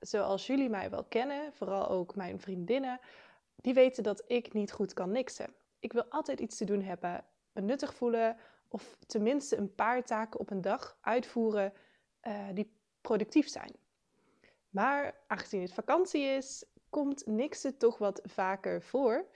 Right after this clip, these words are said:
Zoals nu in deze mooie ochtend. Het is, eh, achtentwintig december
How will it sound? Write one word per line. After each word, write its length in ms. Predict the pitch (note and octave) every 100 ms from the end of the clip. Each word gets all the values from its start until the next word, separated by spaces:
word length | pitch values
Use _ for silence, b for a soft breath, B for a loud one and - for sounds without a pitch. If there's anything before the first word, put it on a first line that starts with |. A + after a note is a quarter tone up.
| B B B
Zoals 380 | - B3+ B3+
nu 240 | B3 C#4 F#4
in 100 | C4+
deze 260 | A3+ A#3
mooie 300 | G#3 G3 F#3
ochtend. 400 | C#4+ - D#4+ D#4+
Het 160 | - A#3
is, 300 | G#3 G3+ - -
eh, 160 | - F#3 -
achtentwintig 800 | C4+ - B3+ - A3+ A3 G3 -
december 680 | F#3+ F#3+ A#3+ C#4 C4 B3+